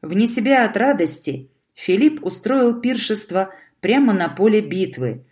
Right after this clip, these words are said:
среди погибших воинов. Однако царем Греции умный Филипп себя не объявил. Он добился того, что греческие города поклялись ему в верности и признали своим военным предводителем.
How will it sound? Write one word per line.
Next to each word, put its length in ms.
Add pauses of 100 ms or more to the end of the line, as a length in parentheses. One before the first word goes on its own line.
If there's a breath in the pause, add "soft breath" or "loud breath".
(140 soft breath)
среди 360
погибших 640
воинов. 520 (880)
Однако 460
царем 380
Греции 720 (200)
умный 320
Филипп 300
себя 320
не 200
объявил. 680 (460)
Он 200
добился 460
того, 560 (240 soft breath)
что 200
греческие 580
города 420
поклялись 680
ему 220
в 80
верности 840 (360)
и 100
признали 720
своим 500
военным 520
предводителем. 1080